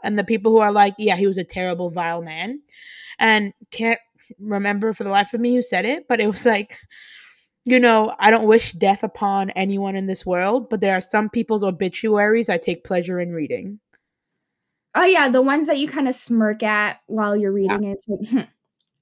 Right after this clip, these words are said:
Speaker 2: Mm.
Speaker 1: Mm-hmm.
Speaker 2: So you keep it
Speaker 1: Yeah,
Speaker 2: to yourself.
Speaker 1: so goodbye, fucking Rush. Jesus.
Speaker 2: Speaking of the dead, um,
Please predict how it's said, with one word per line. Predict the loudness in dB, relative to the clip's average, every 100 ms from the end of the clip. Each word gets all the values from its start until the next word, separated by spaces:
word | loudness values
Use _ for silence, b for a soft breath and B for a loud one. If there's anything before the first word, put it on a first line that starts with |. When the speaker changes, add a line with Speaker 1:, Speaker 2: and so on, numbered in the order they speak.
| -6
Speaker 2:
Mm. | -6 -8 _ _ _
Speaker 1:
Mm-hmm. | -12 -12 -10 -10 -8 -4
Speaker 2:
So | -2
you | -4 -6
keep |
it | 0
Speaker 1:
Yeah, | 2 2
Speaker 2:
to | -2
yourself. | -4 -6
Speaker 1:
so | -4 -4 -6 -12 _ _ _ _
goodbye, | -6 2 4 4 2
fucking | -4 -8 -10
Rush. | -12 -12 -12 -12 -20 _ _
Jesus. | -18 -18 -16 -20 -20 _ _ _ _ _ _ _ _ _ _ _ _ _ _
Speaker 2:
Speaking | -8 0 4 4 4 2
of | 4 4
the |
dead, | 4 2 2 0 -4 -6 -2
um, | 0 2 2 2 6 6 4 0